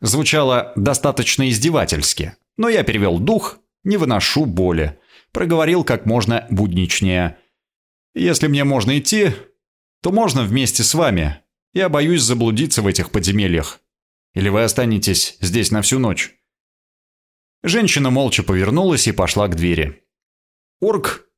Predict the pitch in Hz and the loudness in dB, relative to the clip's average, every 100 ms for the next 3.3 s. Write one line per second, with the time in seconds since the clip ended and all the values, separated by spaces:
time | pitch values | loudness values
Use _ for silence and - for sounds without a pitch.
0 | _ - 160 123 131 139 113 82 104 92 | _ -4 -2 0 0 0 0 0 2 2
1 | 87 92 165 185 143 98 98 90 160 90 | 2 2 0 0 0 0 0 0 0 -2
2 | - 87 90 85 82 - - 202 208 - | -2 -2 0 0 0 0 0 0 0 0
3 | 165 139 | 0 -2